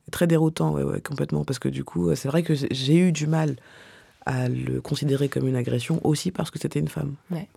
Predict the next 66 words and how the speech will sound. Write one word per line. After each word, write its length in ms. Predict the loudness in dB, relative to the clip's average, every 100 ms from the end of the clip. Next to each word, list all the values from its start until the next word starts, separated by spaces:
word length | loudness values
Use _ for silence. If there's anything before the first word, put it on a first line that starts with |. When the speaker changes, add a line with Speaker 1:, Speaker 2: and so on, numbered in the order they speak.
| -20 _ -8
Speaker 1:
Et 80 | -6
que 100 | -4
comme 220 | -2 -2
je 60 | -2
suis 240 | 2 2
<laughs> 60 | 4
aussi 360 | 4 4 2 2 -4 -16 _ -12 -10 -6 0
un 120 | 2
peu 120 | 2
beauf 260 | 4 4 4
des 120 | 0
fois, 260 | 0 0 0 0
eh 40 |
ben, 140 | 0 0
tout 160 | -2
ça, 160 | 0 2
c'est 140 | 4
des, 140 | 6 6
des 100 | 6
constructions. 540 | 4 2 -2 -2 -4 -4 _ _ _ -20 -20 -20 -20 -20 -18 -16 -14 -14 -14 -16 0
Euh, 380 | 6 8 8 6
Speaker 2:
Mais 160 | 6 6
c'est 100 | 8
un 120 | 6
double 240 | 4 0
tabou, 320 | 0 0 0 0
c'est-à-dire 380 | 0 2 4 4
Speaker 1:
mais 80 |
Speaker 2:
qu'en 160 | 4 6
Speaker 1:
vraiment. 60 | 6
Speaker 2:
fait, 160 | 4
le 180 | 4 4
viol 240 | 4 4 2
est 140 | -2
un 80 | -2
tabou, 320 | -2 -2 0
l'inceste 400 | 0 0 0 -2
est 120 | -2
un 80 | -4
tabou, 320 | -2 -2 2
Speaker 1:
Bien 140 | 2 2
Speaker 2:
euh, 40 |
Speaker 1:
sûr. 220 | 2 2
Speaker 2:
la 140 | 2 0
violence 300 | 0 -2 0
commise 200 | -2 0
par 140 | 0
des 80 | 0
femmes 240 | 0 0
est 120 | 0
encore 260 | -2 -2 -2
un 60 | -2
tabou. 260 | -2 -2
Enfin, 160 | 0 0
Speaker 1:
Ah, 20 |
Speaker 2:
il 40 |
y 40 | 2
avait 80 | 0
quand 60 |
Speaker 1:
totalement. 160 | 2 2
Speaker 2:
même 40 | 2
beaucoup, 300 | 0 0 -4
beaucoup 260 | -6 -10 0
de 100 | 4
murs 180 | 6 6
à, 200 | 2